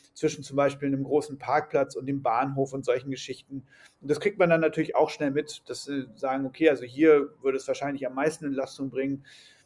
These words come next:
Manchmal sagen wir auch, es macht keinen Sinn, ne? Wenn, wenn ich jetzt irgendwie so einen großen Industriepark außerhalb von der Stadt hab und da geht halt eigentlich nur eine Autobahn hin, da können wir nicht helfen. Da muss die Stadt dann eigentlich,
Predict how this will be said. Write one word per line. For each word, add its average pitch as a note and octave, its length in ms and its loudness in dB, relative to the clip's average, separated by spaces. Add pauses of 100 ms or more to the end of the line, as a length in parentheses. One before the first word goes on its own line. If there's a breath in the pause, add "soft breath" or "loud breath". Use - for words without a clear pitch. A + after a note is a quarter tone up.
(1000 soft breath)
Manchmal D3 600 4 (100)
sagen C#3+ 260 2
wir C#3 80 6
auch, C#3+ 60 4
es C#3 140 -6
macht D3 200 -4
keinen D3 240 -2
Sinn, E3+ 260 4
ne? C3+ 280 4
Wenn, C#3 280 -2
wenn C3 120 -6
ich C3+ 100 -12
jetzt C3+ 160 -8
irgendwie C#3 200 -4
so C3 80 -4
einen C3+ 100 -6
großen C#3+ 260 -4
Industriepark C3+ 680 -4
außerhalb C#3 420 2
von C3+ 120 -6
der C3+ 80 -2
Stadt C#3+ 300 -6
hab D#3 180 2
und B2+ 300 -8
da B2+ 80 -2 (200)
geht C#3+ 200 -8
halt - 160 -4
eigentlich C#3 240 -8
nur C#3+ 80 0
eine C3 140 0
Autobahn D3+ 380 4
hin, C3+ 300 -8 (600 soft breath)
da B2+ 60 -10
können D#3 140 -2
wir D#3 60 -2
nicht D#3 140 -4
helfen. G3 440 8
Da B2+ 120 -4
muss C3+ 160 -8
die C#3 80 -10
Stadt C#3 240 0
dann D#3 120 2
eigentlich, C#3 380 -4